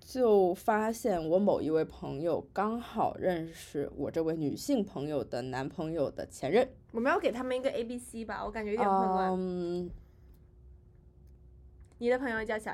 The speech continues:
Speaker 2: A。
Speaker 1: OK，
Speaker 2: 她的男朋友叫小 B。
Speaker 1: 然后，
Speaker 2: 嗯哼。
Speaker 1: 然后。
Speaker 2: 哦，wait a minute，sounds weird。嗯，请不要被封。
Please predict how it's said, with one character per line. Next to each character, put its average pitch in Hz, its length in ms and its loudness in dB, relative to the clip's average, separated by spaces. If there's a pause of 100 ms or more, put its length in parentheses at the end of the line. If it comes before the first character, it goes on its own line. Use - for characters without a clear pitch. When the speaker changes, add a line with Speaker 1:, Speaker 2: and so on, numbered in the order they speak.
Speaker 2:
A。 175 240 -6 (460)
Speaker 1:
OK， 190 400 2 (100)
Speaker 2:
她 180 140 4
的 175 80 0
男 196 180 -4
朋 220 120 -6
友 185 160 -6
叫 185 300 -6
小 - 140 -14 (120)
B。 180 200 -10 (300)
Speaker 1:
然 190 180 4
后， 240 200 6 (180)
Speaker 2:
嗯 214 140 2
哼。 208 60 -8 (280)
Speaker 1:
然 196 180 4
后。 440 380 8
Speaker 2:
哦， - 20 8
wait 494 140 12
a 440 60 10
minute，sounds 392 580 12 (100)
weird。 508 360 12 (340)
嗯， 392 500 12 (240)
请 381 180 6
不 - 60 8
要 359 160 12
被 381 180 10
封。 359 300 12